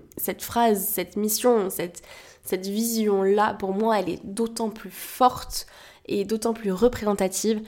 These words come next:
euh, qu'après, euh, vraiment ce que, ce, ce que j'ai, ce que j'ai vécu. Et je suis très, très contente. Avec mon frère et ma sœur, on a emmené mes parents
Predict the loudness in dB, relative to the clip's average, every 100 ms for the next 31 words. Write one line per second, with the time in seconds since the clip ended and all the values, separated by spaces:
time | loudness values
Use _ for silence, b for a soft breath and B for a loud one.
0 | B B B -4 -2 -4 -4 -6 -8 -10
1 | -16 -6 -4 -4 -2 -2 -2 -4 -4 -4
2 | -6 -6 -8 -10 -12 -8 -8 -2 -2 -2
3 | -4 -4 -4 -4 0 0 0 -4 2 2
4 | 2 -2 -4 -10 -6 -6 -2 -2 -2 -4
5 | -4 -4 -4 -4 -2 -2 -2 0 0 0
6 | -2 -2 2 4 4 4 4 2 2 -2
7 | -4